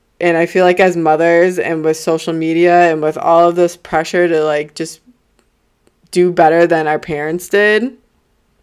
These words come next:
it's overwhelming and it's literally taking us away from the present moment and actually, like, being with our kids. Our kids one day,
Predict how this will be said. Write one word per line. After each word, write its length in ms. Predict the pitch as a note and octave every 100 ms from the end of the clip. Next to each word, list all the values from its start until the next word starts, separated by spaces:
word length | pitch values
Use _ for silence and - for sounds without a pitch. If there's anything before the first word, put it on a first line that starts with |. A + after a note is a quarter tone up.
| _ _ _ _ _ _ _ _ _ _ _ _ _ _ _ _
it's 300 | F#3+ F#3+ - _ -
overwhelming 720 | G3+ A#3+ G3+ A3+ B3 A3 F#3+
and 100 | F3
it's 200 | F3+ - - _
literally 540 | F#3+ A3 A#3+ A#3+ A#3+
taking 420 | A#3 - A#3+ G#3+ G3
us 140 | G3+
away 280 | F3+ F3+ F3
from 140 | E3+
the 60 | D#3+
present 320 | - E3+ E3+
moment 340 | D#3+ D#3+ D3
and 120 | D3 D3
actually, 380 | D3+ - D#3+
like, 420 | D#3 D#3 - E3+ -
being 220 | E3 D#3+
with 120 | D#3
our 120 | D3+
kids. 440 | D3+ D#3+ - - - _ _ _ _ -
Our 120 | F3
kids 300 | F3 G3+ G3
one 220 | F#3+ F#3
day, 480 | E3+ D3+ D3 D3+ F3+